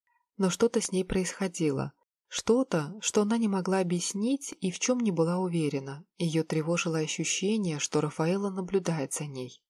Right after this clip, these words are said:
«Он думает, что я неподходящая жена для Данте?»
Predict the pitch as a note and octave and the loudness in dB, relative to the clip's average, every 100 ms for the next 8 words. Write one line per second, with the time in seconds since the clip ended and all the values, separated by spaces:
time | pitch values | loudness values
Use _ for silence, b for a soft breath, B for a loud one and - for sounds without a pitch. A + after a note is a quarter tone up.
0 | _ _ _ _ _ _ - F3+ E3+ E3+ | _ _ _ _ _ _ -4 -2 0 0
1 | F3 F3 - D#3+ D#3+ D#3+ D#3+ - D#3+ D#3 | 0 0 0 0 0 0 -4 -2 -2 0
2 | D#3+ - D#3+ D3+ D#3+ D#3+ D#3+ D#3+ E3+ G3 | 0 0 -2 -2 -2 -2 0 0 0 -2
3 | - D3 | -6 -12